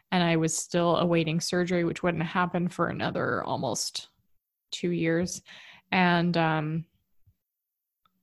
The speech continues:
it was like, I, I just had to learn a lot and how to, had to learn to, to modify. So I was really learning that embodiment,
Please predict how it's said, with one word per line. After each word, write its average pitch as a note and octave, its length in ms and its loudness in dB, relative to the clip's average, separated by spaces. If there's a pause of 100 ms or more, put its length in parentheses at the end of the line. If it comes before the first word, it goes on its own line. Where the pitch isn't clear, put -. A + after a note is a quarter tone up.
(500)
it A#3 100 6
was G3 640 4
like, - 180 -2
I, A#2 220 4
I E3+ 100 4
just G3 160 -4
had G3+ 160 4
to G3 120 2
learn F3+ 300 4
a F3 60 4
lot F3 260 4
and F3+ 80 0
how F3+ 160 2
to, - 300 -4
had F3+ 180 0
to E3+ 80 -2
learn F3 220 0
to, E3 120 -2
to E3+ 180 -6
modify. F3 460 2
So F#3+ 200 0
I F#3+ 40 6
was G3+ 220 2
really D4 260 4
learning F#3+ 440 4
that F3 160 6
embodiment, F#3+ 840 0